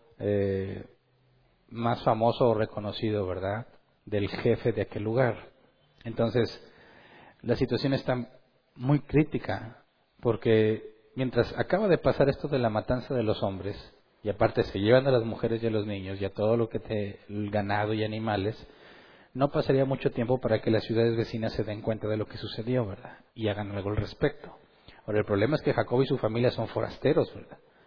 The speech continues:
Y están haciendo, bueno, hacen esta masacre en la tierra de Canaán y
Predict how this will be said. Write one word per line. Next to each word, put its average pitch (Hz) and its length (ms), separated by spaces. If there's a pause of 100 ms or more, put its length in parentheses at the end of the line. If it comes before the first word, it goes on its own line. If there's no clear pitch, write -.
(400)
Y 120 100
están 123 580 (640)
haciendo, 120 840
bueno, 120 360
hacen 139 320
esta 135 180
masacre 120 960 (560)
en 113 180
la 110 100
tierra 117 320
de 127 120
Canaán 131 540
y 120 460